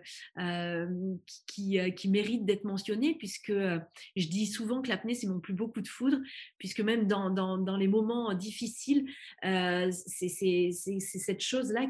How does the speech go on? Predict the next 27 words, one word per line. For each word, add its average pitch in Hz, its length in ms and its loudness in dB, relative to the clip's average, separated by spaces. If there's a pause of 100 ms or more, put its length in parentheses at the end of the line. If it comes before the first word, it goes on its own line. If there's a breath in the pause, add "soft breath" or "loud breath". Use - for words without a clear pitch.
qui, 175 260 -8
qui 190 120 -6
vient 214 260 0
te 220 160 -8
challenger, 214 600 2
qui 202 160 -6
te - 40 -20
pousse 240 220 -4
dans 214 120 -2
tes 220 120 -2
retranchements, 208 560 -2
mais 262 140 2
qui 196 160 -8
te 202 100 -2
force - 340 -6
toujours 262 360 2
à 202 100 4
évoluer 202 540 4 (480 loud breath)
et 196 100 0
qui, - 160 -8
et 208 220 2
à 190 80 4
prendre 226 320 -2
des 196 100 2
décisions 202 460 -2
complètement, 190 640 -2
heu, 160 260 0